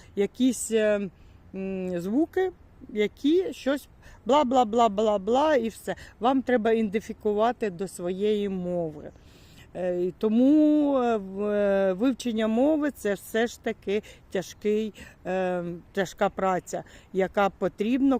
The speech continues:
кожного дня. Тоді буде результат. Оце послухай, просто послухаєш і будеш говорити — ні. Так, е, у когось це буде, хто, е, вчив, га-, е, ну, мову, е,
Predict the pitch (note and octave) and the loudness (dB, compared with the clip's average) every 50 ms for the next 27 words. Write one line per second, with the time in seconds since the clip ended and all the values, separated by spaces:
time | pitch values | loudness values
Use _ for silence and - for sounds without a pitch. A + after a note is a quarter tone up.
0 | - - - - G3 G#3+ G#3+ G3 G3 A3+ A3+ G#3 G3 G#3+ G#3 F3 D#3+ D#3 D#3+ F3+ | -2 -2 0 2 4 4 2 0 -2 -4 -4 -2 -2 -2 -2 -4 -6 -10 -8 -6
1 | E3+ D#3+ D#3 D3 - - - - - - G3 F3 E3 G#3 C4+ C4 A3 A#3 A3 F#3+ | -6 -6 -6 -10 -12 -18 -20 -10 -2 -2 -2 0 2 0 0 2 2 -2 0 0
2 | G#3 G3+ F#3+ G3+ F#3+ E3+ F#3 F#3+ F#3 - - F3+ E3 D#3 D3 - - - - - | 2 2 2 0 -2 -2 -2 -4 -4 -4 -4 -4 -4 -4 -6 -8 -16 -20 -20 -16
3 | - - F#3 F#3+ - - B3 A#3 - - - G#3 E3+ - - A#3 A#3 C#4 E4 F#4+ | -10 -6 -6 -4 0 2 2 2 2 0 -4 -4 -4 -4 -4 0 4 8 8 8
4 | G4+ - - E4+ E4+ E4+ E4+ D#4+ - - - - - - - G#3+ C4 B3+ - - | 8 8 6 4 4 4 4 2 -4 -8 -16 -16 -12 -4 0 2 2 2 2 0
5 | - A3+ - - A3+ G#3+ - - - A#3+ C4 C4 A#3 - A3+ G#3+ A3 A3 G3+ - | -4 -4 -2 0 -4 -4 -2 -4 -4 -2 -2 -2 -2 0 0 2 2 2 0 -2
6 | - - - - - - - A3 G#3 F#3 A3 B3 G#3+ A3 A3+ G3 D#3+ E3+ G#3 A3 | -6 -16 -18 -20 -18 -10 -6 -6 -4 -2 0 0 2 2 2 2 2 -2 0 0
7 | G#3+ A3 G#3+ G#3+ C4 D4+ E4+ C#4+ - - C4+ A#3 A3 G3 F#3 F3 E3 - - - | 2 2 2 2 2 2 0 0 0 -2 -2 0 0 0 0 -2 -4 -6 -10 -18
8 | - - - - - D4 C#4+ A#3 - - G3 F#3 F#3+ G3 G3+ G3 F#3+ F#3+ F#3 F#3+ | -20 -20 -10 -2 0 2 2 2 0 0 2 4 4 4 6 6 6 6 4 4
9 | G#3 A3 A#3+ B3+ G#3+ - - D#4 E4+ D#4+ - - - C#4+ C#4+ A#3+ B3 D#4 D#4 A3 | 4 2 2 0 0 2 2 4 4 4 2 0 0 0 0 2 2 0 2 2
10 | G#3 G3 - - - - A#3+ A#3+ - - - - - - F#3+ G#3 G3+ G3 F#3 F3+ | 2 0 -2 -2 0 2 2 2 2 -2 -18 -14 -4 2 4 6 6 6 4 0
11 | D#3+ - - - A#3+ C#4+ D#4+ D#4+ D4+ - - G#3 G3+ G#3+ A#3 A#3+ - A#3 A#3 A#3 | -8 -10 -2 2 4 4 4 4 0 -2 -4 0 2 4 4 4 4 2 0 2
12 | A#3+ B3 B3 B3+ A#3 G3 G3+ A#3 B3+ C#4 C#4 C4+ B3 B3 A#3+ - - - - - | 2 2 2 2 2 2 2 2 4 4 4 2 0 -2 -4 -4 -8 -20 -20 -14
13 | - - G3 G3+ G3+ G3 F#3+ F#3 F3+ | -4 0 4 4 4 4 4 2 -2